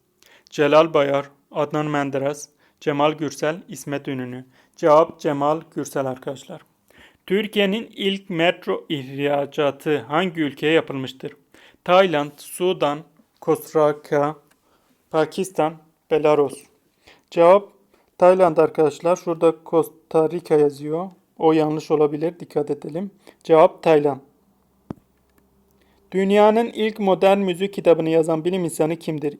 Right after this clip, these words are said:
İbn Sina, Farabi, Heysem, Gazali, Akşemseddin. Cevap Farabi arkadaşlar. İlk modern müzik kitabını yazan kişi.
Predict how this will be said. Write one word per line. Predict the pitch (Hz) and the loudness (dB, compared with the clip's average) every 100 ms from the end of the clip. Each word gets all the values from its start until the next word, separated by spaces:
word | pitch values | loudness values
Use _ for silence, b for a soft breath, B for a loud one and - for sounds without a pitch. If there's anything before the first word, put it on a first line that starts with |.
| - | -8
İbn | 190 185 175 | -6 -4 -6
Sina, | 170 165 156 151 147 - b b b _ | -6 -6 -4 -4 -6 -12 b b b _
Farabi, | 185 175 170 143 139 160 - | 6 8 10 6 2 -8 -10
Heysem, | - 160 165 - 151 175 170 | -2 0 0 -4 -6 -6 -6
Gazali, | - 165 160 143 147 175 _ | 0 2 4 4 2 -8 _
Akşemseddin. | - 165 - 160 139 151 143 - 147 b b b _ | 0 0 -2 -8 -6 -6 -6 -10 -16 b b b _
Cevap | - 165 151 170 185 - _ | 2 6 8 6 4 -4 _
Farabi | - 156 151 147 156 | 2 6 6 6 2
arkadaşlar. | 143 147 135 - 170 175 | 2 -2 -4 -2 -2 -2
İlk | 170 165 | -12 -10
modern | 160 139 156 156 | -6 -4 -4 -4
müzik | 147 139 160 | -6 -8 -12
kitabını | - 147 139 143 | -8 -6 -6 -6
yazan | 147 131 147 | -10 -12 -16
kişi. | - - 147 | -18 -18 -18